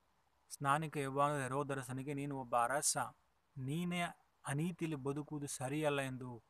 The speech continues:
ಖಡಾಖಂಡಿತವಾಗಿ ಬಹಿರಂಗವಾಗಿ ಹೇಳಿದ್ದರಿಂದ ಒಬ್ಬ ಅರಸ ಸತ್ಯಕ್ಕೆ ವಿಧೇಯನಾಗದೆ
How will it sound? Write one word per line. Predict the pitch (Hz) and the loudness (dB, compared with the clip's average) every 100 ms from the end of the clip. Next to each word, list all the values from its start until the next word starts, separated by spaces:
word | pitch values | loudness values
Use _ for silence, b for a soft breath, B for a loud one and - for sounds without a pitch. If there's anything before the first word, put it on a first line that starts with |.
| b b b b | b b b b
ಖಡಾಖಂಡಿತವಾಗಿ | - 135 170 160 160 156 151 147 | 2 2 2 0 -2 2 4 4
ಬಹಿರಂಗವಾಗಿ | 135 127 143 151 147 143 139 127 | 2 -2 0 2 4 4 4 -2
ಹೇಳಿದ್ದರಿಂದ | 139 139 127 117 110 107 113 - _ _ _ _ _ b b _ | -2 -2 -6 -10 -8 -6 -6 -8 _ _ _ _ _ b b _
ಒಬ್ಬ | 131 123 | 2 4
ಅರಸ | 117 151 170 | 6 6 4
ಸತ್ಯಕ್ಕೆ | 160 - 139 - 160 156 | 2 2 -2 -4 -4 -2
ವಿಧೇಯನಾಗದೆ | 135 135 151 147 135 120 113 117 | 0 0 2 4 2 0 -8 -10